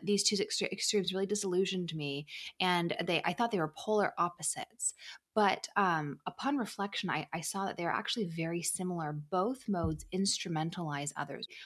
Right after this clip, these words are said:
One mode sees people as pawns to be manipulated, the other as pawns to be bullied and bowled over to get ahead. And this experience clarified for me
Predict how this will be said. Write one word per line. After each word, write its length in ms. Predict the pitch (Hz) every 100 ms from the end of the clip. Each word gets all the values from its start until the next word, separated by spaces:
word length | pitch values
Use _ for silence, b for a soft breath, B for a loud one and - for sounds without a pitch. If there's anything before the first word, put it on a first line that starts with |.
| -
One 220 | 202 214
mode 260 | 190 170
sees 220 | - 165 -
people 420 | 180 170 160 156
as 180 | 156 -
pawns 500 | - 160 156 156 -
to 80 | -
be 100 | 160
manipulated, 720 | 151 151 - 202 214 226 269
the 120 | 202
other 300 | - 202 190
as 180 | 170 170
pawns 480 | - 175 160 170 185
to 100 | -
be 120 | 180
bullied 440 | 165 175 254 226 156
and 160 | 160
bowled 280 | 160 160 220
over 320 | 170 - -
to 80 | -
get 140 | -
ahead. 320 | - 170 85 - B B B B B
And 120 | 226 240
this 120 | 254
experience 540 | 247 - 262 311 311
clarified 640 | - 196 185 202 190 170
for 140 | 160 180
me 380 | 160 151 151